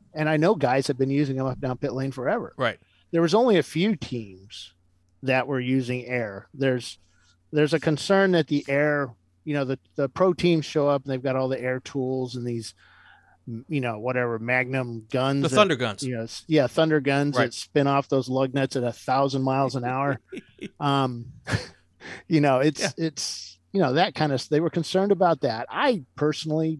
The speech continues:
Speaker 1: don't see an issue with them, but there are some that do. And it's,
Speaker 2: Well,
Speaker 1: it, it, it is what it is.
Speaker 2: I,
Speaker 1: I think they're,
Speaker 2: I couldn't
Speaker 1: they're ch-, they're, they're cheap now too. You can buy 'em off of, uh, you know, that you go to the used, the used nascar shops in Mooresville, and
Speaker 2: Oh,
Speaker 1: you can
Speaker 2: yeah.
Speaker 1: pick 'em up,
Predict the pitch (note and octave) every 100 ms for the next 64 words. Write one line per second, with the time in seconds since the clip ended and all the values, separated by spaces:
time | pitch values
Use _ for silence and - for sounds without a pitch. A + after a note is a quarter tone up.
0 | - B2+ C3 C#3+ - C#3+ B2+ B2 - D#3
1 | D#3 D#3 F3+ F3+ D#3+ B2+ B2 C3+ A#2+ A2+
2 | B2 - C3+ E3+ F#3+ D#3+ F#3+ - _ _
3 | _ _ _ _ _ _ _ C3+ C#3 C3
4 | - - _ - D3 C#3+ - D#3 D3+ -
5 | D#3 - D#3 C#3+ D3 D#3+ D#3+ G3 F3 D3+
6 | F3+ D3 F3+ E3 G3 G3 F#3 E3+ D#3 -
7 | - C#3+ D#3+ - - D#3 C#3+ C#3+ - C#4
8 | G4 D3 A#2 G#2 C#4+ D#4 C3+ G#3+ B2 B2+
9 | C3+ C3+ C3 C#3+ C3 C3+ C3 A#2 _ _
10 | _ _ _ _ _ - D3 C3 C3+ D3+
11 | C#3+ D#3 D3 C3+ D3 C3 - - D3+ C3+
12 | B2+ C#3+ D3 B2 C#3 E3 - C#3+ B2+ -
13 | C3 C3 B2+ B2+ C#3 F3 D#3 B2 C3+ C3
14 | D3 D#3 C3 C3 C3 C3